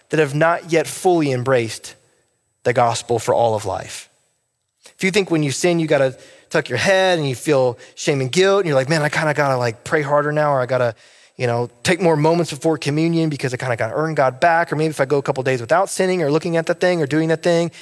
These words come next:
then maybe that kinda earns my way back." If you think you deserve less affection from God, you don't quite get the gospel.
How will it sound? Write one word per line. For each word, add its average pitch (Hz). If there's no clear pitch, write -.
then 139
maybe 156
that 165
kinda 156
earns 160
my 147
way 135
back." 156
If 143
you 214
think 214
you 185
deserve 160
less 160
affection 147
from 127
God, 135
you 147
don't 147
quite 139
get 127
the -
gospel. 110